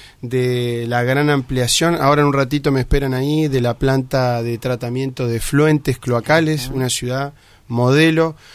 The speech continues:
Speaker 1: una ciudad de Gualeguaychú modelo en esta temática de tratar sus propios efluentes antes de volcarlo a un curso de agua,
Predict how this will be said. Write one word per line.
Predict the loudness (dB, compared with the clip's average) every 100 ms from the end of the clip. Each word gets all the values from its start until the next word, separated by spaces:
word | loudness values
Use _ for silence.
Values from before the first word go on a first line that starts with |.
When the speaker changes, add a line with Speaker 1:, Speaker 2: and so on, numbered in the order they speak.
| -20 -10
Speaker 1:
una | -4 -2
ciudad | -2 0
de | 2
Gualeguaychú | 2 0 -2 -4 -4 -4
modelo | -2 0 0 2 2
en | 2
esta | 0 -2 -2
temática | 0 0 0 -2 -2
de | -2
tratar | -4 -6 -2 0 0
sus | -2 -4
propios | 0 0 0 -2 -2
efluentes | -6 0 0 0 0 -2
antes | -2 -2 -2
de |
volcarlo | -2 -6 -6 -4 -2 -2
a | -2
un | -4
curso | -6 -6 -6 -6 -2
de | 0
agua, | 2 0 -2 -4